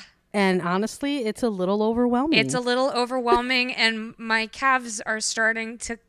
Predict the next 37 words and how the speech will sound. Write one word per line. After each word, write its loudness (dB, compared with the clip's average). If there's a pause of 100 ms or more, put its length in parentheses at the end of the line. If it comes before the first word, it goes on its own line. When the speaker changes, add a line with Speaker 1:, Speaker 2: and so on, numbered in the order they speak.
Speaker 2:
clamp 0
up 2
a 0
little 2
bit, 4
Speaker 1:
Yeah. -6
Speaker 2:
but 2 (300)
I'm -6
still 0
just -2
so 0
happy 0
to -2
be -2
here, 0
you -4
know? 2
Speaker 1:
You 2
know, 2
it's, -8
it's -2
like, -2
you 0
know, 2
it's -4
like, -2
"Thank -2
you. -4 (140)
Speaker 2:
Yeah. -2
Speaker 1:
You 4
didn't 4
have 0
to -2
bring 2
us 2
along. 6 (240)
Speaker 2:
<laughs> 0